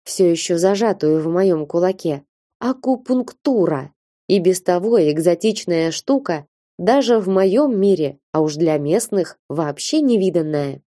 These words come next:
Они не представляют, как должны выглядеть лечебные иглы на самом деле. Так если сделать на каждую резиновый набалдашник, чтобы можно было её брать, не разряжая, и футляр. Нет,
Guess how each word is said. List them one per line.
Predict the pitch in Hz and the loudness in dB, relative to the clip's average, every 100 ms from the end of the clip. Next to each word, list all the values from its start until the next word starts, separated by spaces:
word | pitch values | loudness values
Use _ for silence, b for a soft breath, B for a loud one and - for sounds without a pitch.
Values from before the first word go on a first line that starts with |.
| _ | _
Они | 226 302 | 2 4
не | 311 294 | 4 2
представляют, | 285 277 294 262 208 156 143 | -2 0 0 2 2 2 -2
как | - 226 196 | -2 0 2
должны | 170 170 175 196 | 2 2 2 2
выглядеть | 170 277 208 175 170 160 | 2 2 2 2 0 -2
лечебные | 180 214 185 185 180 170 - | -2 2 0 2 2 2 2
иглы | 311 214 170 | 2 4 0
на | 156 156 | 0 -4
самом | - 254 233 196 | -2 -2 -2 -2
деле. | 170 139 127 - _ _ | -2 -2 -4 -14 _ _
Так | 165 - | -6 -6
если | 156 170 190 170 165 | 0 0 2 0 -2
сделать | 147 151 233 185 - _ _ _ | 0 0 2 2 -2 _ _ _
на | 185 240 | -2 -2
каждую | 254 226 160 147 151 | 0 -2 0 -2 0
резиновый | 156 180 226 180 151 | 0 2 2 0 0
набалдашник, | 151 147 156 160 190 - 175 - _ _ _ | -2 -2 -2 0 -2 -2 -6 -6 _ _ _
чтобы | - 254 226 | -4 0 2
можно | 220 185 175 | 2 2 2
было | 180 185 | 2 2
её | 190 196 240 | 2 2 0
брать, | 254 226 131 - _ _ | 0 -2 -4 -10 _ _
не | 190 226 | 0 2
разряжая, | 247 226 247 262 220 160 139 131 _ _ - | 4 2 2 2 0 -2 -4 -6 _ _ 0
и | 339 | 0
футляр. | - 330 202 180 160 147 - _ _ _ - | 2 0 2 2 0 -2 -10 _ _ _ -2
Нет, | 190 156 - | 0 0 -4